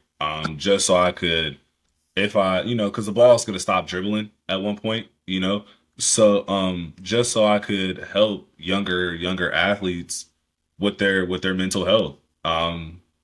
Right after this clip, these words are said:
'cause like I said earlier, there's gonna be days where, you know, maybe you're, you're, if you're playing football, you're not coming off the line as quick as you were the day before. Or if you're playing basketball, your jumper just feels, it feels like you've never touched a basketball before.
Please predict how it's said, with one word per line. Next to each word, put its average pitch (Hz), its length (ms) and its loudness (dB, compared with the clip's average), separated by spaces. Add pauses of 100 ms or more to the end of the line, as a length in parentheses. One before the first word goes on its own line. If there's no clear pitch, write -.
(140)
'cause 95 240 -4
like 92 140 2
I 92 80 2
said 90 260 -2
earlier, 90 520 0
there's 87 200 -4
gonna 92 160 -2
be 87 140 -4
days 90 460 0
where, 82 400 -8 (500)
you 92 120 -4
know, 85 300 -2
maybe 92 260 0
you're, 85 380 -4
you're, 78 420 -12 (400)
if 80 140 -12
you're 90 100 -8
playing 90 240 -2
football, 95 340 0
you're 87 120 -2
not 101 180 -2
coming 104 220 0
off 95 160 0
the 92 60 -4
line 98 280 2
as 90 80 -4
quick 101 220 -6
as 85 80 -10
you 90 100 -4
were 92 160 0
the 85 160 -8
day 87 180 0
before. 85 540 -4
Or 82 400 -6 (320)
if 90 80 -6
you're 95 100 -2
playing 92 280 -2
basketball, 87 580 0
your 87 140 -2
jumper 85 720 -4
just 90 280 -4
feels, 90 300 -2
it 87 100 -4
feels 95 160 -4
like 87 120 -2
you've 87 100 -8
never 87 240 -4
touched 82 300 -6
a - 20 -10
basketball 80 460 0
before. 71 340 -14